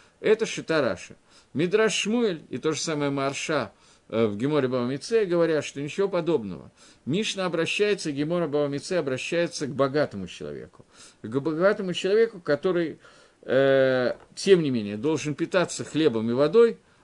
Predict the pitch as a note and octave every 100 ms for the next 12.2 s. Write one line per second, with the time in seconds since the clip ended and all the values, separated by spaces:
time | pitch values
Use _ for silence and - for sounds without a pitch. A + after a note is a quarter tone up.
0 | - C3+ D3 C#3+ D#3 D3+ A#2+ A2 A2 -
1 | - A#2 F#2 E2 F2 _ - _ - A#2+
2 | F#3+ F#3+ F3 E3+ D#3+ G3 G3 F3 - D#3
3 | - F#3+ G3+ G3 D3 D#3 E3 - - -
4 | G3 A3 G3+ D3+ B2 A#2+ D#3 C#3+ F3+ C3
5 | A2 - D#3 - D#3 D3+ - F3+ - -
6 | _ - - _ - A#2+ A#2+ A2+ A#2 C3+
7 | E3+ D#3 - - C#3+ A#2 - D3+ E3 F3
8 | - G#3+ F3+ B2 A#2 - - C#3+ D3+ B2+
9 | - C#3 - A3 A#3+ D3+ A#2 - - -
10 | F3+ F3+ C#3 C#3 C3+ A#2+ C#3 D3+ - C3
11 | C#3+ C#3+ C3 A2+ A2 A#2 - A2 F#2+ C#2+
12 | -